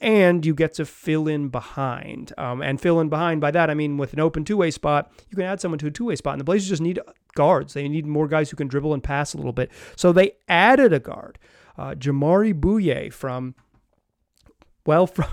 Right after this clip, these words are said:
from the G League, but, uh, he's, I, I really like, I, I am, I'm a Jamari Bouye, I don't know if believer, but I'm, I'm an, certainly an appreciator of him.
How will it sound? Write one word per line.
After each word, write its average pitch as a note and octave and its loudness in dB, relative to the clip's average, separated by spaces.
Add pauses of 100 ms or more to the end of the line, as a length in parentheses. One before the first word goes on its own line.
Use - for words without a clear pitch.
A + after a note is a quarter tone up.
(240)
from B3 4
the B3+ 0
G F3+ 0
League, A#2 -6
but, D#3 2 (320)
uh, D#3 4
he's, - 0 (560)
I, - -10 (200)
I G3+ 6
really A3+ 8
like, E3+ 4
I, F#3 2
I F3+ 4
am, G3 4
I'm G3+ 6
a A3 6
Jamari F#3+ 6
Bouye, D#3+ 4 (100)
I D#3 -4
don't C#3+ 0
know C#3 0
if A#2 -8
believer, D3+ 0
but F#3 4
I'm, D#3+ 4 (300)
I'm E3+ 4
an, E3 2
certainly G3+ 4
an E3+ 6
appreciator D3+ 2
of B2 -4
him. B2+ -4